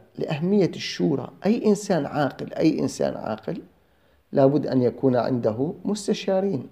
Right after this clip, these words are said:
انظر إلى الدول الغربية كلهم، كلهم لديهم مستشارون. كل رئيس، الرئيس الأمريكي والفرنسي والإنجليزي وغيرهم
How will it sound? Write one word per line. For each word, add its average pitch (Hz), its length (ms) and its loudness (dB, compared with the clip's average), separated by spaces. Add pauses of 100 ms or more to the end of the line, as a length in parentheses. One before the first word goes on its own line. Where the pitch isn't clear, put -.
(100)
انظر 135 320 4
إلى 123 200 0
الدول 131 360 6
الغربية 113 540 2
كلهم، 123 480 -2 (960)
كلهم 120 540 4
لديهم 160 580 0
مستشارون. 139 800 -2 (760)
كل 139 240 2
رئيس، 123 480 0
الرئيس - 440 -4
الأمريكي 131 520 -2
والفرنسي 135 640 -2
والإنجليزي 127 640 -2
وغيرهم 123 480 0